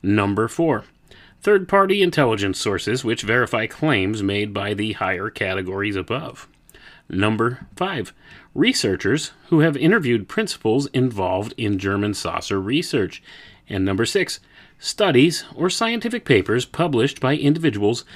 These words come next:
identified as participants in these projects.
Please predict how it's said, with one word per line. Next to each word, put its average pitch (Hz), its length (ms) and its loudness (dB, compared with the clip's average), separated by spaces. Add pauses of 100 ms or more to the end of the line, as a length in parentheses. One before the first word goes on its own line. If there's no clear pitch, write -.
(200)
identified 135 920 2
as 117 240 -2
participants 156 880 -2 (100)
in 101 340 -2
these 101 300 0
projects. 104 600 -6